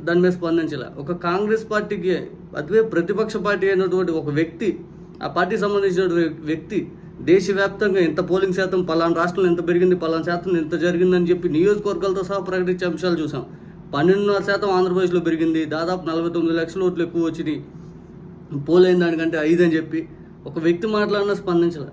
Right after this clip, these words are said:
సాక్షాత్ ఒక ముఖ్యమంత్రి హోదాలో ఉన్నటువంటి జగన్మోహన్ రెడ్డి గారు ఈవీఎంల పట్ల ఇలా కామెంట్ చేసి Twitter-లో పోస్ట్ చేస్తే ఎక్కడా దాని మీద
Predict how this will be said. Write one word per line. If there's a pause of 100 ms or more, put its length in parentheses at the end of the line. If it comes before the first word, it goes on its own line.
(520)
సాక్షాత్
ఒక (220)
ముఖ్యమంత్రి
హోదాలో
ఉన్నటువంటి
జగన్మోహన్
రెడ్డి
గారు
ఈవీఎంల
పట్ల (400)
ఇలా
కామెంట్
చేసి
Twitter-లో
పోస్ట్
చేస్తే (120)
ఎక్కడా
దాని
మీద